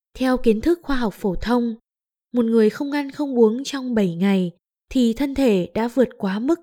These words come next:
cực nguy hiểm rồi. Thần kỳ hơn là khi tôi về nhà, khôi phục lại học pháp và luyện công, dần dần ăn uống bình thường. Trong thời gian ngắn chưa tới một tháng,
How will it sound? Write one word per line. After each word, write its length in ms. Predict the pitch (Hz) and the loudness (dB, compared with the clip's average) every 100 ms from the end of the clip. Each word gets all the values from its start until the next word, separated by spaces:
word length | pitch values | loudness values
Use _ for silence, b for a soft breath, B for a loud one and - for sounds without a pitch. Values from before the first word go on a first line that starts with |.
| - | -2
cực 120 | 233 226 | -4 -2
nguy 180 | 220 226 | -2 0
hiểm 220 | 214 165 | 0 -2
rồi. 380 | 165 180 180 165 _ _ _ _ _ _ _ | -2 0 0 -2 _ _ _ _ _ _ _
Thần 220 | - 214 | -2 -2
kỳ 220 | 196 220 202 | 0 0 0
hơn 200 | 240 262 | 0 0
là 380 | 226 208 180 170 _ _ _ _ _ | 0 0 0 -4 _ _ _ _ _
khi 120 | - 277 | -4 0
tôi 220 | 277 262 | 2 2
về 200 | 233 185 | 0 0
nhà, 380 | 180 190 180 170 _ _ _ _ _ | 0 0 0 -6 _ _ _ _ _
khôi 160 | - 285 | 0 4
phục 220 | - 240 | 4 2
lại 180 | 202 202 | 0 -4
học 180 | 196 - | -6 -8
pháp 380 | - 285 330 - | -4 -2 -2 -2
và 100 | 196 | -2
luyện 240 | 180 185 | -2 -4
công, 360 | - 247 240 226 _ _ _ | 0 2 0 -4 _ _ _
dần 220 | - 240 | 0 0
dần 260 | 220 226 214 | 2 0 0
ăn 240 | - 262 | -4 -2
uống 200 | 254 226 | 0 0
bình 200 | 277 208 180 | 0 -2 -2
thường. 360 | 202 196 175 - _ _ _ _ _ _ _ _ | 0 2 0 -6 _ _ _ _ _ _ _ _
Trong 280 | - 247 226 | -4 -2 -2
thời 180 | 226 202 | 0 0
gian 260 | 202 233 233 | 0 -4 -2
ngắn 300 | 208 214 247 | -2 -2 -4
chưa 180 | 277 | -4
tới 280 | 269 208 202 | -2 0 0
một 180 | 262 233 - | -2 -2 -2
tháng, 360 | 190 190 220 | -2 -2 -4